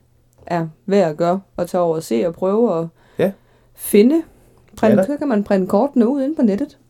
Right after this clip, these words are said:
Speaker 2: Ja.
Speaker 1: Mm.
Speaker 2: Og der er faktisk en, en meget sjov, øh, en lille sidehistorie.
Speaker 1: Mm.
Speaker 2: Der ligger en lille by uden for Aarhus, der hedder Mørke.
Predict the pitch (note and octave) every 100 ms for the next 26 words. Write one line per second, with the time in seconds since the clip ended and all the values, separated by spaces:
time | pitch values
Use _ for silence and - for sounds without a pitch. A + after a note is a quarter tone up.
0 | - E3+ G#3 - F#3 D4+ - _ _ _
1 | _ _ - _ _ _ - G#2+ - -
2 | A2 A#2+ B2 B2+ B2+ A#2 A#2 A2+ A2 -
3 | _ - - A2+ A2+ A#2 B2 B2 B2 B2
4 | A2 G#2 F#2+ G2+ - - - _ _ A#2+
5 | A#2 A#2 A#2+ F#3 G#3+ F3+ - B2 A#2 G2+
6 | - - F3+ G#3 D4+ D#4+ _ _ _ _
7 | _ _ _ _ A#2+ B2 C3+ C3+ C3+ C#3
8 | B2 D#3+ C#3 B2+ C3 C3 A2+ G2 B2 C3+
9 | A#2+ - A2+ A2 G#2+ A2+ A#2+ C#3 B2